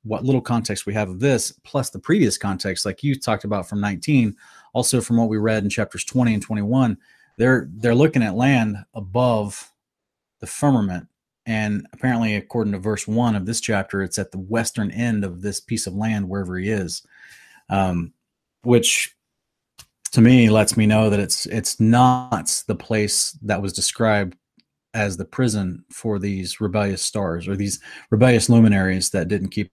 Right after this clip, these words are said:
their ordained courses. 'Cause remember, that place was described as not having a, a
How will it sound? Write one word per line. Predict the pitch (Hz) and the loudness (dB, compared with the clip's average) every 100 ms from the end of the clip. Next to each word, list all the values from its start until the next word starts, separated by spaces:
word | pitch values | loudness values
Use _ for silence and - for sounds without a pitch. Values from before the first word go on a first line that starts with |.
| _ | _
their | - 95 76 | -6 -4 -4
ordained | 90 90 95 87 | -6 -4 -6 -6
courses. | - 95 - - - _ _ _ _ - | -8 -8 -8 -10 -12 _ _ _ _ 0
'Cause | 117 | 6
remember, | 135 143 127 | 8 8 8
that | 131 - | 6 4
place | 131 117 | 2 2
was | 107 | -2
described | 107 - 110 107 101 | -2 2 2 2 0
as | 92 | 0
not | 113 104 | 0 2
having | 104 107 107 | 2 2 0
a, | 95 92 | -4 -6
a | 104 95 | -8 -8